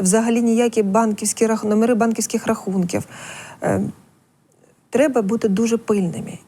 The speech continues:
і не вірити, і не, м, бачити цель, бачити, що тобі якось щось пообіцяли, дають якусь суму коштів або якісь цінні подарунки, і вже все, про все забути, про якусь пильність, про якусь, е, благонадійність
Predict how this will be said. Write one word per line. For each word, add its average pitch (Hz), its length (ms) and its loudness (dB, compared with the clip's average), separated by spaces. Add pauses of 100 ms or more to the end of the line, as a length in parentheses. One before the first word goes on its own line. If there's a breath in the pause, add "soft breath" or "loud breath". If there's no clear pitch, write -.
(140)
і 220 60 0
не 226 160 4
вірити, 214 560 0
і 220 120 2
не, 220 460 2 (500 loud breath)
м, 135 160 -4 (160)
бачити 220 540 0
цель, 262 500 2
бачити, 208 540 0
що 202 180 -2
тобі 202 240 0
якось 208 460 0
щось 214 240 0
пообіцяли, 214 640 0
дають 214 380 0
якусь 214 240 0
суму 220 420 0
коштів 240 540 0
або 190 140 2
якісь 208 260 -2
цінні 220 280 2
подарунки, 220 640 0
і 202 60 2
вже 202 180 0
все, 214 280 2
про 196 140 -6
все 208 180 0
забути, 208 440 0
про 196 160 -2
якусь 196 300 0
пильність, 247 460 0
про 196 120 0
якусь, 190 420 0 (480 loud breath)
е, 196 420 2
благонадійність 214 1080 2